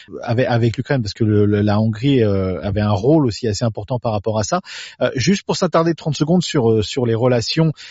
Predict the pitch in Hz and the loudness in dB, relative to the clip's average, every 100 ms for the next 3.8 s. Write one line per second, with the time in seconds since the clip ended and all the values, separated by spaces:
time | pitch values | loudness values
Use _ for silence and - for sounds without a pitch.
0 | - 120 143 131 117 113 123 113 117 160 | -10 -2 -2 0 0 0 2 0 0 -2
1 | 233 208 - 135 - 185 - - 208 170 | -2 -4 -10 -16 -2 0 0 0 2 2
2 | 180 - 170 - 156 - 156 147 127 _ | 0 0 -2 -2 -4 -2 -2 -2 -4 _
3 | - _ - 117 110 107 104 76 | -20 _ -8 -4 -2 -2 -4 -8